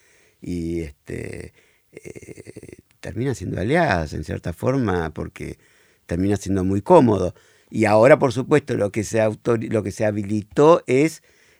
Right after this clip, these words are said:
ir un paso más allá. Y de pronto, ¿viste? Ahora hasta, hasta el P P, que es Isabel Ayuso en Madrid, eh, se opone a, a que se deroguen las leyes a, a favor de los derechos L G T B y de identidad de género,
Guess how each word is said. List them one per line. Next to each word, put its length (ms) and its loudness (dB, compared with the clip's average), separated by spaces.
ir 220 4
un 80 0
paso 260 -4
más 240 -2
allá. 480 4
Y 120 -8
de 120 -2
pronto, 340 -2
¿viste? 220 0
Ahora 220 4
hasta, 160 -10
hasta 320 -8
el 100 -4
P 200 -8
P, 600 0
que 120 -10
es 100 -12
Isabel 400 -4
Ayuso 480 -4
en 100 -4
Madrid, 460 0
eh, 400 -12
se 160 -2
opone 760 4
a, 220 -6
a 340 -8
que 120 -10
se 160 -10
deroguen 560 0
las 160 -4
leyes 680 -4
a, 220 -10
a 180 -6
favor 400 -4
de 100 -4
los 140 -6
derechos 360 -6
L 160 -4
G 160 -8
T 160 -6
B 320 -2
y 60 -2
de 160 -2
identidad 280 -8
de 60 -8
género, 480 0